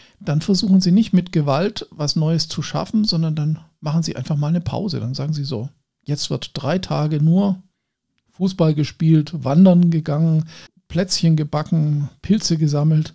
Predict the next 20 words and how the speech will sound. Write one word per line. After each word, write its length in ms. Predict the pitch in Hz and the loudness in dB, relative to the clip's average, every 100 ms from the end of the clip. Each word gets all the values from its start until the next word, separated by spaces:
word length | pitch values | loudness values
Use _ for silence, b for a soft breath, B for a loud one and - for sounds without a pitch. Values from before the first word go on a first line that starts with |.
| b b b b b b _ | b b b b b b _
Und 200 | 170 160 | 0 0
Sie 120 | 160 | 0
werden 280 | 156 165 156 | 0 2 0
sehen, 420 | 127 143 202 220 - - | 0 0 0 0 -4 -8
dass 260 | 147 - | -6 -4
Sie 140 | 180 190 | -4 -2
dann 180 | 156 | -2
von 400 | 160 - - 147 147 | -2 -6 -6 -6 -6
ganz 340 | 160 214 311 - | -6 -4 -4 -4
von 220 | 214 196 | -2 0
selber 460 | 143 151 175 170 | 0 0 0 -2
wieder 220 | 160 147 143 | -2 -2 0
neue 320 | 143 160 165 | 0 0 -2
Inspirationen 920 | 139 147 - 147 131 - - 135 135 | -2 -6 -6 -6 -6 -8 -6 -6 -4
bekommen. 540 | 120 - 120 117 123 - _ B B B B | -6 -10 -10 -8 -10 -12 _ B B B B
Also 200 | 147 160 | -2 -2
keine 460 | 156 147 185 226 - | -2 0 2 2 2
Angst 360 | 156 202 - | 0 0 -2
vor 240 | - 151 - | -6 -8 -6
Pause, 540 | 139 156 269 247 233 | -4 -4 -4 -4 -8